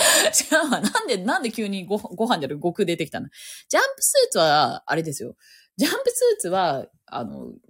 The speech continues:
ぜ-、全部ですよ。全部、全部繋がってる。ジャンプスーツはめんどくさい。あれはダメ。あの、なんだっけ？サ-、サロペット。サロペットは、サロペットもまあトイレ行くときとか、いちいち上脱がないといけないからめんどくさいんですけど、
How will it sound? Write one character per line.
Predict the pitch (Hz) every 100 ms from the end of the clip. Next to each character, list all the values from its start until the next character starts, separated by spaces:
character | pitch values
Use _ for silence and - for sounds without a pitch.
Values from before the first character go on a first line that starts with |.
| 139
ぜ-、 | - 185
全 | - 226
部 | 170
で | -
す | -
よ。 | - - - - - -
全 | 190
部、 | 151
全 | 131 233
部 | 143
繋 | - 135
が | 131
っ |
て | -
る。 | -
ジ | 294
ャ | -
ン |
プ | -
ス | - 659
ー |
ツ |
は | -
め | 165
ん | 165
ど | 147
く | -
さ | 139
い。 | 123 - - _ -
あ | 285
れ | 453
は | 262
ダ | 147
メ。 | 120 - _ _ _ _
あ | -
の、 | - 73 71 _ _ _ _ _
な | 190
ん | 175
だ |
っ |
け？ | - - - _
サ-、 | - - 370 -
サ | -
ロ | 523
ペ | - 180
ッ | -
ト。 | 127 - - _
サ | - 440
ロ | 480
ペ | -
ッ | 320
ト | - 294
は、 | 339 247 160 - -
サ | -
ロ | 605
ペ | -
ッ | 262
ト | 185
も | 165
ま | 160
あ |
ト | 320
イ | -
レ | 185
行 |
く | -
と | 185
き |
と | -
か、 | 143 143
い | 135
ち | -
い | 392
ち | 208
上 | 185
脱 | 254 285
が | 320
な | 277
い |
と | 196
い | 139
け |
な | 156
い | 139
か |
ら | 123
め | 240
ん |
ど | 415
く | 403
さ | -
い | 311
ん |
で | 151
す | -
け | 123
ど、 | 135 131